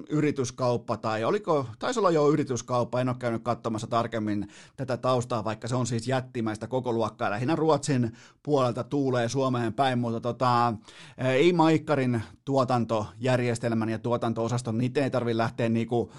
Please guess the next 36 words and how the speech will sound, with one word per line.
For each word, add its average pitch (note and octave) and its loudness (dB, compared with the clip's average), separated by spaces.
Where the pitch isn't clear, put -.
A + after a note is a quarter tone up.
harjoittelemaan B2+ 2
sitä, B2 0
että A2 -6
miten A2+ -2
urheilu A#2+ 0
live-lähetys A2+ 0
kuvataan A#2 0
tai G#2 -4
tehdään A2+ 0
tai G2+ -4
tuotetaan. G#2 -2
Siellä E3 -2
ei D#3+ -2
tarvita C#3 0
treeniä B2 0
tai A2 -2
sparria. A2 0
Siellä C#3 4
voi C3+ 2
siirtyä B2 -2
suoraan C3 2
siihen A#2 -4
ihan B2+ 0
niinku, A2+ -2
ää, A#2 -2
live-bisnekseen, C3 0
siihen B2+ 0
live-tapahtumaan. A#2 -2
Ja A2+ -2
en C3+ -2
mäkään D3+ 0
siis A2+ -4
tee A2+ -6
täällä, G#2+ -4
Herra A#2 -2
Jumala, A2 0